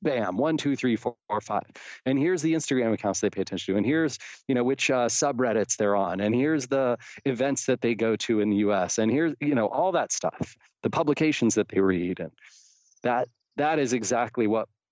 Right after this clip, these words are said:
the solution that we wanna provide. Now, obviously, there's lots of work to do on the product to get there, but that problem is just,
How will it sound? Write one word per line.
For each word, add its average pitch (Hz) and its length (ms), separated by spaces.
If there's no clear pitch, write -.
the 117 120
solution 147 600
that 123 120
we 113 100
wanna 107 240
provide. 90 440
Now, 113 180
obviously, 120 360
there's 101 200
lots 110 160
of 104 40
work 104 180
to 104 100
do 101 100
on 92 80
the 92 80
product 170 520
to 165 100
get 143 240
there, 123 240
but 104 240
that 139 320
problem 110 800
is 101 200
just, - 480